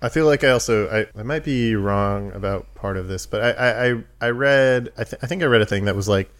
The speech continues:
uh, the director had a real Rick James moment where he was, like, originally quoted as being like, "No, that was, that scene was super necessary,"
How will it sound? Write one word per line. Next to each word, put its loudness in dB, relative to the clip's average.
uh, 0
the 0
director 2
had 0
a 0
real 0
Rick -2
James -4
moment -4
where 0
he 4
was, 2
like, 2
originally 2
quoted 4
as 0
being -4
like, -4
"No, 2
that 2
was, 0
that 4
scene 0
was -2
super -2
necessary," 4